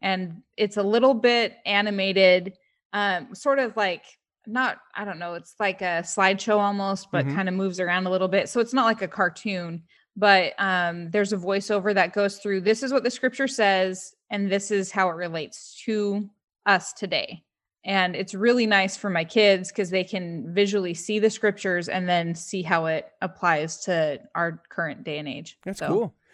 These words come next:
Speaker 2: So in some instances, I
Speaker 1: Yeah.
Speaker 2: bet you guys are like, "Listen, we have nothing creative this week. Let's watch the video, and that will be our Come Follow Me."
Speaker 1: Yeah.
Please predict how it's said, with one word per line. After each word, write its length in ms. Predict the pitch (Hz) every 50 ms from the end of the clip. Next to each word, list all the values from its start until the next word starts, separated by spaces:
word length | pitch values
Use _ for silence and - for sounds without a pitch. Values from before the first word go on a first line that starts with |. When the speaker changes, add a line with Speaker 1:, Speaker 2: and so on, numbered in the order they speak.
| _ _ _
Speaker 2:
So 180 | - - 220 208
in 100 | 185 160
some 220 | - 220 220 226
instances, 480 | 226 196 156 - 170 160 - 170 160 156
I 60 | 151
Speaker 1:
Yeah. 40 | 143
Speaker 2:
bet 220 | 156 156 - -
you 80 | 170 151
guys 240 | 147 156 147 143
are 60 | 151 143
like, 240 | 143 143 139 135
"Listen, 400 | 160 185 175 - 165 143 131 135
we 160 | - 160 170 185
have 140 | 165 147
nothing 280 | 156 175 185 - 247 220
creative 540 | - - 208 202 196 185 180 175 170 165 147
this 200 | 165 160 156 160
week. 280 | 160 156 160 156 - - _ _ _ _ -
Let's 240 | 147 190 220 -
watch 300 | 202 214 202 165 - -
the 60 | - 165
video, 360 | 156 170 165 160 160 156 151
and 140 | 143 143 151
that 140 | 170 165
will 120 | 170 165 151
be 140 | 156 156 151
our 100 | 147 147
Come 220 | - 160 147 143
Follow 260 | - 151 143 135 135
Me." 260 | 135 139 123 113 107 - _ _ _ _ _ _ _ _ _ _ _ -
Speaker 1:
Yeah. 300 | 226 302 415 427 277